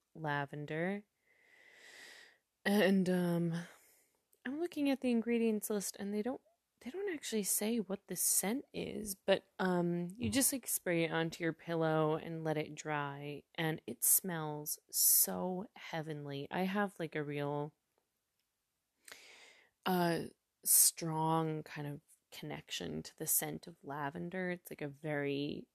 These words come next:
I, it, it's, like, a very special smell to me. I know that's true for a lot of people, but lavender really, like, it's, like, a smell that just transports me to, <laughs> to a lovely place, you know? And, um, so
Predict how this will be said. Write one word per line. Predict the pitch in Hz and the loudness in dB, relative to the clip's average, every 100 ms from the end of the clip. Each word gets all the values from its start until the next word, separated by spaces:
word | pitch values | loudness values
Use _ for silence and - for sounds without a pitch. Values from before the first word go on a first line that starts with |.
| _ 202 | _ -4
I, | 202 226 | 0 0
it, | 202 - | -2 -4
it's, | 190 - | -4 -2
like, | 190 | -4
a | 196 | 0
very | 190 160 | 0 0
special | 160 - - - - 175 170 | 2 2 0 -6 -4 -4 0
smell | - - 139 135 147 156 | 2 0 -2 -4 -6 -8
to | - 175 | -8 -2
me. | |
I | 165 165 | 0 2
know | 165 | 2
that's | 151 143 - | 0 -4 -6
true | - 160 | -8 -10
for | 151 | -6
a | 143 | -6
lot | 139 139 | -4 -6
of | - | -8
people, | - - 135 127 | -14 -10 -8 -4
but | - 147 | -6 -4
lavender | 147 135 139 135 139 | -4 -4 -6 -8 -8
really, | 143 135 120 117 | -6 -4 -4 -4
like, | 85 73 - _ _ _ _ _ _ _ _ _ _ _ _ | -6 -10 -14 _ _ _ _ _ _ _ _ _ _ _ _
it's, | 185 180 | -2 0
like, | 165 | 2
a | |
smell | 160 - 170 151 147 | 6 6 4 -2 -2
that | 147 | -6
just | - 147 - | -6 -6 -6
transports | - 147 139 - - 143 143 - | -8 -10 -10 -12 -6 -6 -4 -6
me | - 82 95 107 156 - _ | -8 -8 -8 -8 -10 -14 _
to, | - 180 175 - - - - | 6 8 8 2 -2 -8 -12
<laughs> | - - - - - | -12 -12 -12 -16 -6
to | 156 151 | -2 0
a | 139 - | -2 -4
lovely | 170 170 147 147 139 | 0 2 2 0 -2
place, | 143 - 143 127 - 170 - | -4 -4 -2 -2 -4 -2 -2
you | 151 | -4
know? | 143 143 139 _ - - - - _ | -10 -10 -14 _ -20 -20 -20 -20 _
And, | 185 180 170 165 175 | 2 6 6 4 2
um, | 165 160 156 151 | 0 0 -4 2
so | - 175 165 | 4 6 4